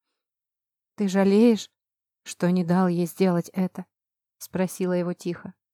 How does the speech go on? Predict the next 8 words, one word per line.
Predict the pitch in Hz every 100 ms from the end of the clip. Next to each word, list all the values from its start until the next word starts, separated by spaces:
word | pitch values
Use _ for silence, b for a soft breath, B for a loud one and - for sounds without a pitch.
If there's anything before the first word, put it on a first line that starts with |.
| _ _ _ _ _
Конечно, | 233 277 330 240 233 -
Азарий | 185 175 220 202
не | 190
ответил, | 180 - 190 233 170 160 _ _ _
не | 302 262
умеют | 220 214 262 180
щенки | 180 170 165
отвечать. | 160 175 - 180 156